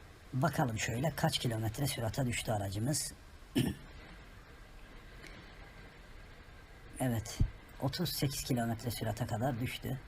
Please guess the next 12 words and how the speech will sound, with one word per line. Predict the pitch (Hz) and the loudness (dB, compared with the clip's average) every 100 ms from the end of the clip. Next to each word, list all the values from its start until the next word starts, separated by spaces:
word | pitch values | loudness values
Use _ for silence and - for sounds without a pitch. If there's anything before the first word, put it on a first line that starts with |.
| - - - - - - - - - | -12 -14 -14 -14 -14 -16 -16 -16 -2
Otuz | 143 135 170 151 - | 0 2 2 2 4
altı | 147 143 165 | 6 6 2
kilometre | - 131 123 - | 4 4 4 0
sürate | - 127 120 135 | 0 2 2 2
kadar | 127 117 143 | 2 2 4
düştü. | 123 - 117 107 - - | 4 2 0 -4 -6 -10
Şu | - - | 0 4
an | 185 180 | 4 6
en | 220 196 | 8 8
dik | 143 - | 6 0
yerindeyiz | 113 107 104 101 101 | 0 2 0 0 0
yokuşun. | 110 - - - | -2 0 -2 -4